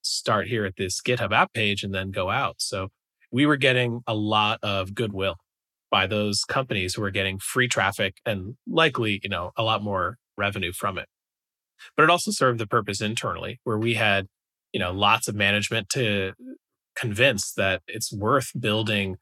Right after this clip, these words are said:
a bigger marketplace because now we can see how many people click through.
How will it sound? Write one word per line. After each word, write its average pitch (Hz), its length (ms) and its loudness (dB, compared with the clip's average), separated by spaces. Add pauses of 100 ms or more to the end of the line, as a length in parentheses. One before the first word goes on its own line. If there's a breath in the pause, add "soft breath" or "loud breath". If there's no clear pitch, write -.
(260 soft breath)
a 98 200 -2
bigger 107 280 0
marketplace 98 720 -4
because 101 280 -4
now 110 220 2
we 107 100 0
can 104 140 -4
see 175 320 0
how 135 140 -2
many 135 100 -2
people 120 280 -6
click 110 280 -6
through. 135 380 0